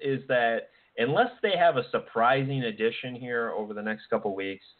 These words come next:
this is just gonna be a really rough year. Um, there's just no way around it. There's just, there isn't enough talent on the team.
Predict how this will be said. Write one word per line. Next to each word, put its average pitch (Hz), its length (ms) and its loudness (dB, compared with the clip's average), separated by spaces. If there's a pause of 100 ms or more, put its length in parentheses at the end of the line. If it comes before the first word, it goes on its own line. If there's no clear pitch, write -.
(360)
this 160 240 4
is 160 160 -4
just 151 240 2
gonna 117 180 4
be 107 160 0
a 98 80 4
really 92 300 -2
rough 85 340 -4
year. 78 300 -8 (240)
Um, 87 380 -2 (140)
there's 107 160 4
just 139 160 -2
no 120 200 8
way 113 140 6
around 95 420 2
it. 95 240 2
There's 113 160 0
just, 165 180 -4 (400)
there 139 120 2
isn't 151 440 0 (120)
enough 113 260 4 (140)
talent 104 440 2
on 95 140 -2
the 90 60 -8
team. 87 420 -12